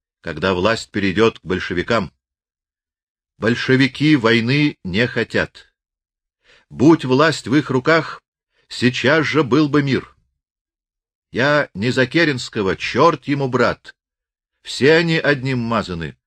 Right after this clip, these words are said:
Бунчук улыбнулся и, вытирая рукавом пот со лба, продолжал: «Но я зову вас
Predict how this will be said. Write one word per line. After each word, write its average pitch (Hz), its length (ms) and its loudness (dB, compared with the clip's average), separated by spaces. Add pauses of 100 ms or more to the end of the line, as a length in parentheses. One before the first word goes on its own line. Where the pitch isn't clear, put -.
(480)
Бунчук 87 480 -8
улыбнулся 123 800 -2 (400)
и, 87 160 -4
вытирая 104 440 0
рукавом 98 440 -2
пот 127 280 -2
со 120 180 -6
лба, 107 260 -4
продолжал: 85 640 -6 (880)
«Но 87 140 -8
я 107 480 0
зову 85 400 -4
вас 98 420 -4